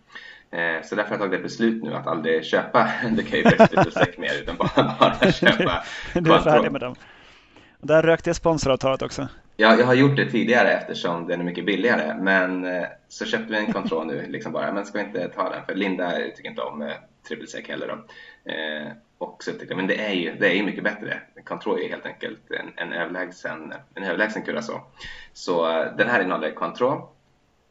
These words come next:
Speaker 1: och tillika förstås limejuice. Och jag har också slängt i en liten gnutta salt samt, eh, eh, socker från, eh, agavesirap som ju finns att köpa i helt vanliga affärer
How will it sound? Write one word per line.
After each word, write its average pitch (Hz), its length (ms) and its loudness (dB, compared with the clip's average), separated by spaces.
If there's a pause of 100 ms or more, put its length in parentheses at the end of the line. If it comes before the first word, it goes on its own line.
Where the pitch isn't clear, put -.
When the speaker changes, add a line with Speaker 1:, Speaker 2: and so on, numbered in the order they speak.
(160)
Speaker 1:
och 90 440 2
tillika 92 300 -4
förstås - 380 -8
limejuice. 87 760 -4
Och - 320 -12
jag 107 200 -4
har 113 100 0
också 92 460 -2
slängt 87 420 -8
i 85 340 -8
en 82 280 -4
liten 82 560 -12
gnutta 87 340 -8
salt - 720 -4 (120)
samt, - 840 -10
eh, 78 220 -2 (640)
eh, 78 420 -4
socker 90 480 -2
från, 78 540 -4
eh, 78 140 -6 (240)
agavesirap 92 880 -2
som 90 160 -8
ju 76 80 -8
finns 78 140 -10
att - 60 -14
köpa 69 300 -6
i - 80 -6
helt - 160 -12 (100)
vanliga - 460 -8 (120)
affärer - 420 -12